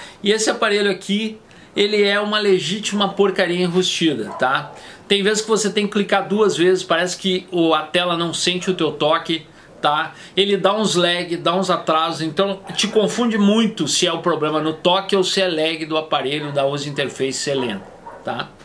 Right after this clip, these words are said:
Então, é, o desempenho desse aparelho eu achei medíocre,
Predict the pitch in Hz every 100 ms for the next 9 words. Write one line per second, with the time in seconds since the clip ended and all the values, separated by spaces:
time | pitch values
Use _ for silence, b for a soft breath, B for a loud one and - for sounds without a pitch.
0 | B B B B 156 147 180 180 190 202
1 | 196 190 180 170 156 147 - B B -
2 | - 175 180 180 214 190 208 226 214 220
3 | 220 208 214 214 196 202 202 180 - 196
4 | 190 190 151 190 196 196 196